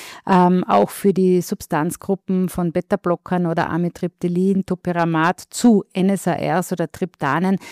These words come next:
braucht man sich nicht fürchten. Auch das beschriebene Serotonin, äh, Syndrom ist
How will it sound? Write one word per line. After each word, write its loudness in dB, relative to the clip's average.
braucht 0
man 0
sich -10
nicht -2
fürchten. 2
Auch 4
das -2
beschriebene 0
Serotonin, 2
äh, 0
Syndrom 2
ist -8